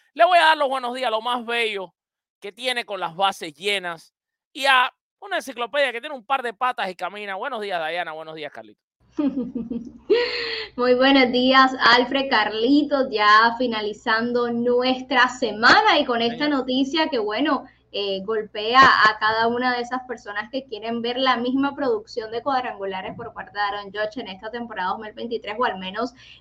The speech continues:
Speaker 2: parecida. Eh, claramente sí, ya llegaron las proyecciones, sabemos que siempre se están haciendo proyecciones de quién podría ganar la Serie Mundial, de cómo terminarían los récords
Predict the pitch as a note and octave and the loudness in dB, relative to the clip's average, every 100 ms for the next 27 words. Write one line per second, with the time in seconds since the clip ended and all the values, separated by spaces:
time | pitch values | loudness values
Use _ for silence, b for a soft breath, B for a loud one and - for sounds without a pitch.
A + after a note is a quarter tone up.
0 | - A3+ G#3+ F3+ F3+ A3+ G#3 D#3 - b | 2 6 6 2 -6 -6 -2 -2 -4 b
1 | b _ G3+ G3+ G3 G3 G3 G3 - A#3 | b _ -2 0 0 0 0 -2 -4 0
2 | A3 A#3+ C4 C4+ C#4 C4+ C4+ D#4 B3 G#3 | 2 2 2 2 0 -2 -2 -2 -2 -2
3 | A3 A3+ B3 B3 A#3 A#3+ G3+ F#3 - D#4+ | 0 0 0 0 -2 -4 -4 -4 -4 0
4 | D4+ D4 C4+ B3 D4+ A3 B3+ C4 A#3+ B3+ | 2 0 0 0 -2 -4 -8 -6 -8 -4
5 | A#3 A#3 B3 A#3+ A#3 G#3+ A#3 A3+ A#3 A#3+ | -4 -4 -4 -4 -6 -8 -6 -6 -6 -4
6 | G#3 F#3+ - C#4+ C#4 B3+ A#3 G3+ G#3 G3+ | -6 -6 -6 -2 -2 -2 -4 -8 -14 -12
7 | G#3+ G3 F#3+ F#3 F#3 F3+ F3+ - - F#3 | -8 -6 -6 -6 -8 -8 -8 -10 -16 -16
8 | - C#4+ E4+ D#4 D4+ C#4 C4 A#3 G3+ G#3 | -16 -4 2 6 8 6 4 0 -2 -6
9 | G#3+ A3+ A3 G3+ F#3+ G3 G#3 G#3+ G#3+ G#3+ | -6 -6 -8 -8 -6 -4 -4 -6 -8 -6
10 | G#3 A3+ A3+ _ | -8 -6 -8 _